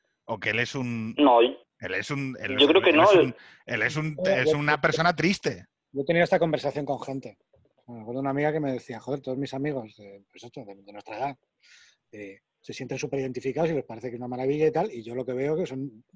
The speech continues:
Speaker 3: sus vidas destruidas".
Speaker 1: Totalmente.
Speaker 2: Yo, yo creo que es un desgraciado muy elegante que se da cuenta al final que es un, casi un desgraciado y quiere limpiarse y quiere empezar de nuevo, de cierta forma, volviendo
Speaker 1: Pero,
Speaker 2: a los
Speaker 1: tío,
Speaker 2: orígenes.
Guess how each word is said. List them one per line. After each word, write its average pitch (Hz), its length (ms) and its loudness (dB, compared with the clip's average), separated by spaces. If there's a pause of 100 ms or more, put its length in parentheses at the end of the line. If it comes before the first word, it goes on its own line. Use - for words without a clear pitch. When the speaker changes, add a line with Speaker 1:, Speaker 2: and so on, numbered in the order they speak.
Speaker 3:
sus 113 240 -12
vidas 123 240 -6
destruidas". - 380 2 (1160)
Speaker 1:
Totalmente. 101 680 -2 (300)
Speaker 2:
Yo, - 100 0 (540)
yo 135 240 4
creo 143 160 6
que 156 60 4
es - 100 0
un 165 120 6
desgraciado 156 520 8
muy 147 180 8
elegante 147 440 6
que - 160 4
se 147 80 8
da 139 120 8
cuenta 147 320 4
al - 80 4
final 143 280 8
que 143 80 4
es - 80 2
un, 135 140 8
casi 135 220 4
un 139 100 8
desgraciado 143 580 8
y 143 120 4
quiere 143 320 6 (520)
limpiarse 147 600 6
y 135 40 4
quiere 139 160 6
empezar 127 300 4
de 117 100 6
nuevo, 151 300 8
de - 80 -10
cierta 113 200 4
forma, - 320 4 (280)
volviendo 123 320 6
Speaker 1:
Pero, 139 120 4
Speaker 2:
a - 20 8
los 113 100 6
Speaker 1:
tío, 143 160 8
Speaker 2:
orígenes. 98 260 2